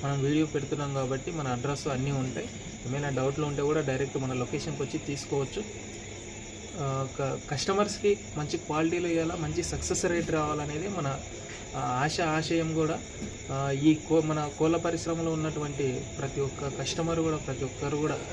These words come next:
మంచిగా డెవలప్ కావాలి. అందుకు మా సహకారంతో కూడా ఇంక్యుబేటర్స్ మా నుంచి కూడా మీకు ఇస్తే బాగుంటుంది కదా, మేము మనమే ఓన్గా తయారు చేద్దాం కదా అనే ఒక ఉద్దేశంతో ముందుకు వచ్చినామండి.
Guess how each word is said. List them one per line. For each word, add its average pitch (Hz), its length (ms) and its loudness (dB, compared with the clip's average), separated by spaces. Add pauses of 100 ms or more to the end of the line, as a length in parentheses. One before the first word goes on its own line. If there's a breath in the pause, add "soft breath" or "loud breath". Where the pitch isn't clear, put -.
(440)
మంచిగా 135 300 2
డెవలప్ 147 460 2
కావాలి. 156 400 4 (500)
అందుకు 143 520 2
మా 139 220 0
సహకారంతో 156 720 0
కూడా 151 200 2
ఇంక్యుబేటర్స్ 143 680 -2 (500)
మా 135 120 2
నుంచి 156 260 2
కూడా 151 200 2
మీకు 135 260 -2
ఇస్తే 127 300 -2
బాగుంటుంది 135 520 0
కదా, 131 180 0
మేము 131 260 -2
మనమే 135 220 0
ఓన్గా 139 320 2
తయారు 135 420 -2
చేద్దాం 131 320 0
కదా 123 180 -2
అనే 131 100 -2
ఒక 120 100 -2
ఉద్దేశంతో 139 500 -2
ముందుకు 123 280 -2
వచ్చినామండి. 120 400 -4